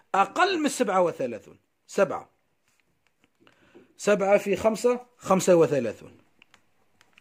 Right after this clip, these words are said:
سبعة وثلاثون ناقص خمسة وثلاثون تبقى اثنان. لاحظ، غير نطرح، غير نطرح ونتحصل على النتيجة، نهبط مباشرة الواحد. واحد وعشرون.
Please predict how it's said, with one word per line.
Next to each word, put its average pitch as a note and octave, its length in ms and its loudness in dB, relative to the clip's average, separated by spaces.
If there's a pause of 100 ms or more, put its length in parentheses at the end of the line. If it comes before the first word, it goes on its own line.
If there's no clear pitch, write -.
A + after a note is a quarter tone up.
(680)
سبعة G3 300 6
وثلاثون F3+ 400 4
ناقص F3 220 -4
خمسة F#3 200 0
وثلاثون F#3+ 440 2
تبقى D#3 320 -4
اثنان. C#3 340 0 (840)
لاحظ، E3 320 2
غير F#3+ 180 4
نطرح، G#3+ 480 0 (560)
غير A#3+ 140 2
نطرح C4 320 0
ونتحصل G3+ 500 -4
على G#3+ 140 -2
النتيجة، A#3 420 -4 (280)
نهبط G#3 460 -2
مباشرة B3 1200 2
الواحد. A#3+ 500 2 (2250)
واحد F#3+ 300 0
وعشرون. C3+ 460 0